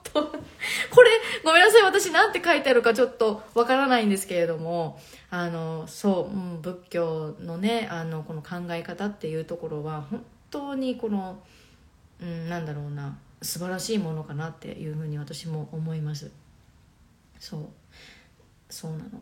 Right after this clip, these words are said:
だから、ずっとこの負のエネルギーとかっていうところを持ち続けていると、これからあなたがから-、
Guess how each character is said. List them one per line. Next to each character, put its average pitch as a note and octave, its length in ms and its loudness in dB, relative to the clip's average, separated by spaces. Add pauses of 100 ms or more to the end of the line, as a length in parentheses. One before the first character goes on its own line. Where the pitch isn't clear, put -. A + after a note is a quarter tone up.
(640)
だ G#3 80 -8
か F3 100 -6
ら、 F#3 220 -6
ず G3 140 -6
っ - 20 -8
と - 260 -2
こ G#3+ 160 -6
の G3+ 320 0 (140)
負 - 200 -2
の F3+ 280 -4
エ E3+ 100 -8
ネ F3 140 -6
ル F3 120 -6
ギ D#3+ 140 -10
ー - 40 -10
と - 100 -16
か - 140 -12
っ - 20 -14
て E3+ 160 -14
い F3 80 -10
う F#3 60 -12
と G#3 140 -8
こ G#3 100 -4
ろ A3 160 0
を F#3 180 -4
持 E3 120 -6
ち G3 120 -12
続 G#3 300 -10
け F#3+ 100 -10
て - 160 -16
い D3+ 140 -8
る F3 120 -10
と、 A3 340 -2 (200)
こ F#3 120 -10
れ F#3 120 -8
か F#3 120 -10
ら F3 160 -8
あ E3+ 40 -10
な G3+ 120 -4
た F#3+ 180 -8
が F3+ 280 -4
か - 140 -10
ら-、 F3 100 -10